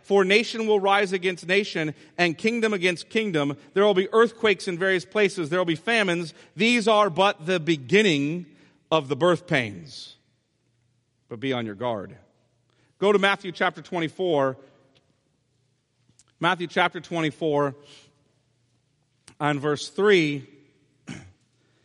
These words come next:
"As he sat on the Mount of Olives, the disciples came to him privately, saying, 'Tell us, when will these things be?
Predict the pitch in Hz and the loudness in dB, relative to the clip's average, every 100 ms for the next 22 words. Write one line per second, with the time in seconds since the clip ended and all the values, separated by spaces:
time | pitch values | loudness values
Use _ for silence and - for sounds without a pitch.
0 | _ _ _ _ _ _ _ - 151 151 | _ _ _ _ _ _ _ -4 -2 -2
1 | - 202 208 190 185 180 170 208 202 151 | 0 2 2 0 0 2 2 2 2 2
2 | 156 151 147 - 208 208 175 139 - 214 | -2 -6 -10 0 2 2 -4 -10 -2 0
3 | 226 175 151 151 147 - 220 226 180 147 | 0 0 -2 -4 -6 0 0 0 -4 -6
4 | 156 - 165 165 175 - 233 262 160 160 | -6 -2 0 0 -2 -6 -2 2 2 0
5 | - - _ _ _ _ _ 135 202 262 | -4 -16 _ _ _ _ _ 0 2 4
6 | 240 202 190 165 196 165 127 247 196 113 | 2 2 0 -4 -6 -8 -6 -6 -6 -10